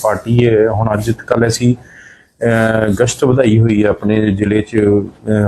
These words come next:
ਹਾਈਵੇਜ਼ ਦੀ ਵੀ ਤੇ ਪੀ ਸੀ ਆਰ ਪਾਰਟੀਆਂ ਵੀ ਐਕਟੀਵੇਟ ਕੀਤੀਆਂ ਹੋਈਆਂ, ਲਿੰਕ ਰੋਡਸ 'ਤੇ ਵੀ ਵਧਾਈ ਹੋਈ ਹੈ ਗਸ਼ਤ। ਤੇ ਉਹ ਜਦੋਂ ਗਸ਼ਤ ਕਰ ਰਹੇ ਸੀ ਤੇ ਉਹ ਜਿਹੜਾ ਆਪਣਾ, ਅਹ, ਪੱਕੇ ਵਾਲਾ ਅੱਡੇ ਦੇ ਕੋਲ ਪਹੁੰਚੇ ਤੇ ਉਹਨਾਂ ਨੂੰ ਕੁਝ ਮ-, ਦੋ ਮੋਨੇ ਨੌਜਵਾਨ ਜਿਹੜੇ ਹੈਗੇ ਦਿਸੇ ਨਹੀਂ ਹੈਗੇ ਆ।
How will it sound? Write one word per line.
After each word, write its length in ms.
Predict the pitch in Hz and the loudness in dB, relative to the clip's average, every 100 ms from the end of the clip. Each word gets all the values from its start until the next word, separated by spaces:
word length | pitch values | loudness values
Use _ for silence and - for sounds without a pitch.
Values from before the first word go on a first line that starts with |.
| 92 | 0
ਹਾਈਵੇਜ਼ 500 | 107 104 104 117 107 | 0 0 2 2 2
ਦੀ 100 | 110 | 2
ਵੀ 260 | 107 110 110 | 2 2 0
ਤੇ 400 | 117 107 104 101 - | 0 2 2 0 -2
ਪੀ 120 | 107 | -4
ਸੀ 140 | - | 0
ਆਰ 120 | 113 113 | -2 0
ਪਾਰਟੀਆਂ 460 | 107 98 110 110 | -2 -2 -2 0
ਵੀ 80 | 117 | 0
ਐਕਟੀਵੇਟ 420 | 101 - 107 104 | -2 -2 0 -2
ਕੀਤੀਆਂ 360 | 101 95 - 113 | -4 -8 -4 -2
ਹੋਈਆਂ, 320 | 110 107 107 - - - - _ - | 0 0 -2 -4 -12 -20 -20 _ -2
ਲਿੰਕ 280 | 117 120 120 | 0 2 2
ਰੋਡਸ 280 | 123 117 120 | 2 0 0
'ਤੇ 120 | 127 | 0
ਵੀ 220 | 120 117 | 2 4
ਵਧਾਈ 400 | 120 117 113 101 | 2 2 2 2
ਹੋਈ 240 | 107 101 107 | 2 2 2
ਹੈ 140 | 101 95 | 0 0
ਗਸ਼ਤ। 280 | 101 98 - | -2 -2 -6
ਤੇ 120 | 117 | -2
ਉਹ 260 | 127 - 175 | 0 2 4
ਜਦੋਂ 240 | 180 196 156 | 4 4 2
ਗਸ਼ਤ 200 | 160 - | -2 -2
ਕਰ 180 | 147 117 | -4 0
ਰਹੇ 160 | 127 123 | 0 0
ਸੀ 180 | 139 | 0
ਤੇ 120 | 135 143 | 0 2
ਉਹ 60 | |
ਜਿਹੜਾ 180 | 139 139 | 2 2
ਆਪਣਾ, 240 | 131 131 127 120 113 110 | 0 -2 0 0 0 0
ਅਹ, 380 | 110 - - - - | -2 -4 -4 -4 -4
ਪੱਕੇ 260 | 113 - 127 | -6 0 2
ਵਾਲਾ 160 | 120 | 2
ਅੱਡੇ 180 | 113 110 | 0 0
ਦੇ 140 | 113 127 | -2 0
ਕੋਲ 260 | 123 117 | 0 0
ਪਹੁੰਚੇ 340 | 113 110 110 147 | 0 -2 0 0
ਤੇ 80 | |
ਉਹਨਾਂ 120 | 147 143 | 2 2
ਨੂੰ 220 | 139 123 - _ _ _ _ _ - | 2 -2 -8 _ _ _ _ _ -2
ਕੁਝ 200 | 135 131 | 2 4
ਮ-, 380 | 127 127 123 120 | 4 6 4 4
ਦੋ 180 | 127 | 4
ਮੋਨੇ 300 | 123 123 123 | 2 2 2
ਨੌਜਵਾਨ 560 | 123 123 123 117 117 117 | 2 2 2 2 0 0
ਜਿਹੜੇ 220 | 123 123 | 0 0
ਹੈਗੇ 240 | 113 110 113 | 0 0 0
ਦਿਸੇ 380 | 104 98 113 | -2 -2 -2
ਨਹੀਂ 140 | 104 101 | -2 -2
ਹੈਗੇ 320 | 101 98 | -4 -2
ਆ। 60 | 98 | -2